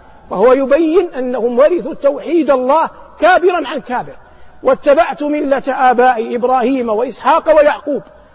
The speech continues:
والمنطق يقول في غير القرآن إنه كان من المفترض أن يبدأ بأبيه ثم بجده ثم بجد أبيه، لكنه بدأ بإبراهيم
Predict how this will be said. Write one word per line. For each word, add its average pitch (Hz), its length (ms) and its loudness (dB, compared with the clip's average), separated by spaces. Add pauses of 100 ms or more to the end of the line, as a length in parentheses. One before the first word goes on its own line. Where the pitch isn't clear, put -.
(240)
والمنطق 320 680 0
يقول 285 500 0
في 247 140 -4
غير 349 280 2
القرآن 269 540 -2
إنه 247 260 -2
كان 311 320 0
من 311 120 -4
المفترض 262 580 -4
أن 285 120 -2
يبدأ 330 380 0
بأبيه 359 420 2 (360)
ثم 330 260 0
بجده 277 560 0
ثم 330 240 0
بجد 349 440 0
أبيه، 269 260 0 (380)
لكنه 294 760 0
بدأ 302 380 2
بإبراهيم 262 760 -4